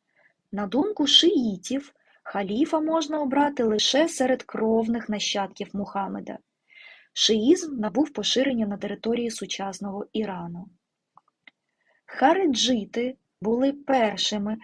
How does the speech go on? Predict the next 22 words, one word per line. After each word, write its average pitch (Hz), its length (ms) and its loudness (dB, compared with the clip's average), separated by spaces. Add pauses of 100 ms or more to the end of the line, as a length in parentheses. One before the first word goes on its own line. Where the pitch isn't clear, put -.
(160)
першим 226 400 0
релігійно-політичним 214 1120 -2
угрупуванням, 214 840 -6 (200)
що - 220 2
виникло 254 540 0
в 233 80 -4
ісламі. 185 600 -6 (520)
Вони 220 540 0
у 233 120 -4
шістсот 233 400 -2
п'ятдесят 214 460 -2
сьомому 214 380 -2
році 302 280 -2
виступили 254 540 2
проти 254 420 0
халіфа 208 560 -8
Алі 220 360 0 (320)
і 359 180 6
відселилися 269 1000 -2
від 214 220 -6
решти 208 320 -4
мусульман. 202 600 -6